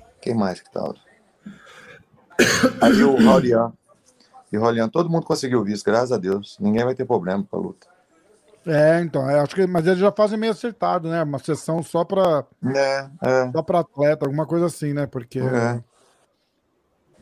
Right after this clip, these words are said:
Speaker 2: Escuta, É, se o Marcelão falou que vai ter joelhada, eu acredito.
Speaker 1: Vai ter uma joelhada saltada de Charles.
Speaker 2: Oi, o,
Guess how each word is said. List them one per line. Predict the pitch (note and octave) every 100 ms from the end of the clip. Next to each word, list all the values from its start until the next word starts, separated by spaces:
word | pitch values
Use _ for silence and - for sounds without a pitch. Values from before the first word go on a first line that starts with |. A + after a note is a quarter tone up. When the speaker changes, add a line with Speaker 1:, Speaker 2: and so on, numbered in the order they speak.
| - - - _ _ _ _ _
Speaker 2:
Escuta, | - - G3 - B2 B2+ _ _ _ _ _ _ _ _ _ _ - _ - - -
É, | C#3 C#3 C3
se | -
o | D3
Marcelão | D#3 D3 C#3+ D#3+
falou | D#3+ D#3
que | D3
vai | C3+
ter | D3+
joelhada, | C3+ B2+ B2+ C3+ D#3
eu | D3 C#3
acredito. | D#3 F#3+ D3+ G#2+ A#2+ _ A2 A2 C#3 - _ _
Speaker 1:
Vai | G#3+ G3+
ter | G#3
uma | A#2+
joelhada | A3 -
saltada | - C#3+ D3+ G#2 G2+
de | G#2
Charles. | G2 G2+ A2 F#2+ -
Speaker 2:
Oi, | G#3+
o, | A3+